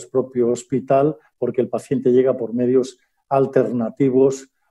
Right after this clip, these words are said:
al Servicio de Emergencias Médicas.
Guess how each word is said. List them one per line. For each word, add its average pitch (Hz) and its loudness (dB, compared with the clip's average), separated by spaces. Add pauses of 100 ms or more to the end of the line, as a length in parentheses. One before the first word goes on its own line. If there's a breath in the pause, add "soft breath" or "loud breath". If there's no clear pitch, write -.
al 113 -2
Servicio 120 -2
de 104 -2
Emergencias 98 -10
Médicas. - -16